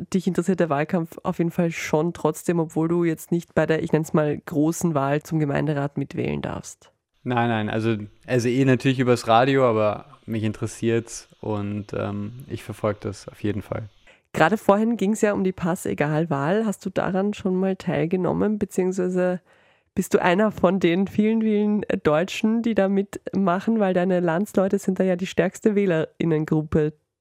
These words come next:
Speaker 1: die bei der Pass-Egal-Wahl dabei sind.
Speaker 2: Doch, schon. Also ich find's ganz gut als Zeichen. Ähm, man liest es ja dann auch immer in den Zeitungen. Und ich mag das schon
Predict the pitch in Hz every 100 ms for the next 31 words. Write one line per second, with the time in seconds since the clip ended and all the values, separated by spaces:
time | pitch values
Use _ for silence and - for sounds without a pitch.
0 | - 170 165 165 - 147 160 170 165 -
1 | 156 156 151 151 160 143 - 147 160 -
2 | _ - 127 135 - 143 135 123 127 135
3 | - 156 147 147 139 - 156 156 120 -
4 | - 139 165 165 165 165 160 - 131 131
5 | 131 120 - 123 117 147 - 135 127 123
6 | 123 120 123 120 120 117 - 110 110 113
7 | 113 113 - - - - _ - 113 107
8 | 113 113 - 117 - 123 123 127 120 -
9 | 73 85